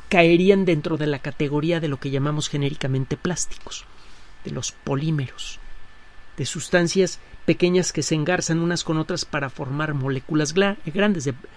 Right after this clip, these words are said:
monómeros que se engarzan para formar polímeros. Algunos polímeros son muy resistentes, son muy rígidos, otros son muy suaves y recuperan su forma si usted los mue-, eh, los,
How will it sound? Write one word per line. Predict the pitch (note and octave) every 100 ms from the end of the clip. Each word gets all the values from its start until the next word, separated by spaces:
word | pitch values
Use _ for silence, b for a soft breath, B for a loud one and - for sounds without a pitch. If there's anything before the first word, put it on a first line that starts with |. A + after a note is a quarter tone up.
| B
monómeros | D#3 D3+ D#3 F3+ F3 E3+ -
que | C#3+
se | D3
engarzan | C#3+ D3+ - D#3
para | - C3
formar | D3 C3 C3+ C3
polímeros. | - D#3+ F#3+ D#3+ C#3+ - B B B
Algunos | D3+ D#3 F3 E3
polímeros | - F#3+ G3 F#3+ F#3 F3
son | - D#3
muy | D3+ D#3
resistentes, | D#3+ D3+ - D3+ - F#3 E3 - -
son | D3+
muy | C#3+ D#3
rígidos, | - F3+ D#3+ F#3 F3 - B B -
otros | F3 F3+ D3+
son | F3 E3
muy | F3 F3
suaves | - F3+ E3+ E3 -
y |
recuperan | C#3 C3+ - - D#3+ D#3
su | D3+
forma | B2 D3+ D3
si | C3+ C#3
usted | - D3+
los | D3 C#3 D3
mue-, | E3 F3
eh, | D3+ -
los, | C#3 C#3